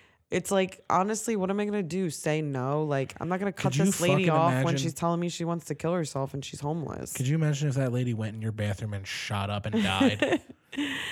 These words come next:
Speaker 1: It would be totally on par with my
Speaker 2: You're
Speaker 1: life.
Speaker 2: so fucking awesome.
Speaker 1: It would be absolutely on par with my
Speaker 2: She said
Speaker 1: life.
Speaker 2: she wanted this. She said she had to pee.
Speaker 1: <laughs>
Speaker 2: She fucking
Speaker 1: There's an old lady with a cane and a couple bags, and she was just waiting for the bus, dude.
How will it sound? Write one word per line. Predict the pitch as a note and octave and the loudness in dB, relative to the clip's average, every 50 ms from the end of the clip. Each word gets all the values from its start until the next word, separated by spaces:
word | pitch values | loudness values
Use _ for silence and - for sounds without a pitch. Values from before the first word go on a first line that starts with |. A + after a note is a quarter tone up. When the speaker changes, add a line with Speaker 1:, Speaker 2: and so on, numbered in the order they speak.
| - - - - | -10 -10 -8 0
Speaker 1:
It | - G3+ G3 | 2 4 6
would | G#3 A3 F#3+ | 6 4 4
be | G3+ G3 E3+ - - | 2 0 0 -2 -6
totally | - - - - F#3 F3+ E3+ F3 E3+ E3+ D3 | -8 -6 0 2 2 4 4 2 2 0 0
on | - - - C3+ C#3+ D3 C#3+ C#3+ | 0 0 0 2 2 0 0 -2
par | C#3 - C#3+ C3 A#2+ A#2+ A#2+ | -2 -2 0 0 2 2 0
with | A2+ A#2 B2 - | 0 -2 -2 -2
my | C3 G#2+ G2+ | -2 0 0
Speaker 2:
You're | - - | 2 2
Speaker 1:
life. | D#2 D#2 D2 C#2 | 2 2 2 4
Speaker 2:
so | - C3 B2 B2 | 4 2 2 2
fucking | A#2 - - - A2+ A2 - A2+ G#2 | 0 -2 -4 -2 -2 -2 -2 -4 -4
awesome. | G2+ G2 F#2+ G2 - - - | -4 -2 -4 -4 -2 0 2
Speaker 1:
It | D#3 | 4
would | E3+ E3+ | 4 4
be | E3+ D#3+ - | 2 0 2
absolutely | - C3 - C3+ C3 - C#3+ C#3+ C3 C3 C3 A2 | 2 2 2 2 0 -2 -2 0 0 0 0 0
on | A2 A#2 A2+ A#2+ | 0 -2 -2 -2
par | C3 B2 F2+ E2+ | -2 -2 -2 -2
with | D2+ - - | -2 -4 -4
my | - | -4
Speaker 2:
She | C#2+ - | -4 -2
said | A#1+ A1 | -2 -2
Speaker 1:
life. | - - | -2 0
Speaker 2:
she | - G3+ | 0 0
wanted | F#3 F3+ F3 F3 D#3+ | 0 0 0 0 0
this. | E3+ E3 | -2 -2
She | - - E3+ | -4 -4 -4
said | - G3+ G3 F#3+ | -2 -2 -2 0
she | - F#3+ | 0 -2
had | E3+ D#3+ | -2 -2
to | D3+ | -4
pee. | D3 - - F#3 F#3+ F#3+ F#3+ - E3 D#3+ - - | -4 -2 0 2 2 4 4 4 4 2 2 0
Speaker 1:
<laughs> | - F3 D3+ - D#3 - - - - _ _ - - _ - - - _ _ - - - G#2 | -2 -4 -4 -4 -6 -6 -8 -12 -18 _ _ -20 -20 _ -20 -20 -20 _ _ -8 -6 -6 -6
Speaker 2:
She | - - D#3+ | -4 -4 -4
fucking | D3+ - D#3 D3 C#3+ D#3 C#3+ | -2 0 0 0 2 0 0
Speaker 1:
There's | D3 C#3+ | 0 2
an | B3+ B3 - | 2 2 2
old | - E3+ F#3 G#3+ G3 E3 | 2 2 2 2 2 2
lady | E3+ F3+ F3+ F3 E3+ | 0 2 2 0 0
with | E3+ D#3+ | -2 -2
a | E3+ | -4
cane | - - - C#3+ C#3 C#3+ D3 D3 C#3 | -4 -4 -2 -2 0 0 -2 -2 -2
and | C3 B2 | -4 -4
a | B2 | -4
couple | B2 D3+ C3+ - - - | -4 -4 -4 -4 -6 -6
bags, | - A2+ A2+ B2 A#2+ B2 A#2+ B2+ C3+ | -4 -2 0 0 0 -2 -4 -6 -8
and | B2 B2 | -10 -8
she | - C#3 | -6 -6
was | C#3 D3 | -6 -6
just | D#3+ D3+ - | -8 -8 -6
waiting | F3+ F#3 F#3+ F#3+ | -6 -6 -6 -8
for | G3+ G#3 | -8 -8
the | G3+ | -8
bus, | F3 D3 D#3 F3 E3 C#3+ | -6 -6 -4 -4 -4 -6
dude. | - - D3 D3 D3+ D3 | -6 -8 -6 -6 -6 -8